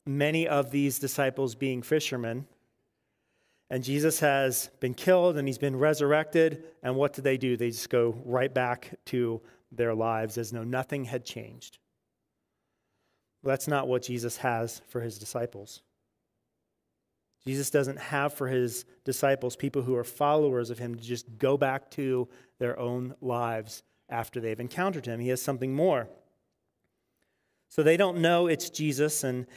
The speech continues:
and they're out fishing. And this man, they know there's a man on the shore, but they don't know Jesus. This man invites them to come and have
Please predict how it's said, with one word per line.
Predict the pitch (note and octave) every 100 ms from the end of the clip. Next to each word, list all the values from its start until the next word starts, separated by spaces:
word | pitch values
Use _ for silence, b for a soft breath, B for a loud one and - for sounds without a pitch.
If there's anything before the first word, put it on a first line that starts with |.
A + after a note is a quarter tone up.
| B -
and | C#3+
they're | E3 F3
out | E3 -
fishing. | - E3+ E3 D#3+ G3 - _ _ _ _ _ _ _ _ _ _ _
And | C#3 D3
this | D3+ C#3+
man, | D#3 F3 F3+ D#3 D#3+
they | D3
know | D#3
there's | F3 E3
a | D#3+
man | D3+ D#3
on | D3+ C#3+
the |
shore, | C3+ D3 C#3
but | C3
they | C3+
don't | C#3 C#3
know | C3
Jesus. | B2 B2 A#2+ B2 - b b b b
This | C3 C3+
man | C#3 C#3+ D3 B2+ B -
invites | C#3+ C3 D3 D#3 -
them | D#3+ D#3 D3
to | C#3
come | - D3 C#3 C#3+
and | C3+ C3+
have | C3+ C3 B2+